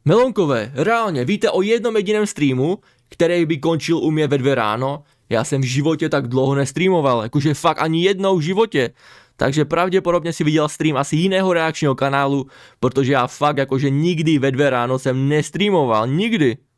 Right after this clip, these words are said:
To je úplná hloupost, jo. Další prostě věc, co on nechápe,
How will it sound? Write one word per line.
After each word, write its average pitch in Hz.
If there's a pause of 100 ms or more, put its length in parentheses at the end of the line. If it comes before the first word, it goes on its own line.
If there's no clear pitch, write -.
(320)
To -
je 123
úplná 151
hloupost, 165
jo. 117 (380)
Další 160
prostě 156
věc, 135
co 143
on 135
nechápe, 139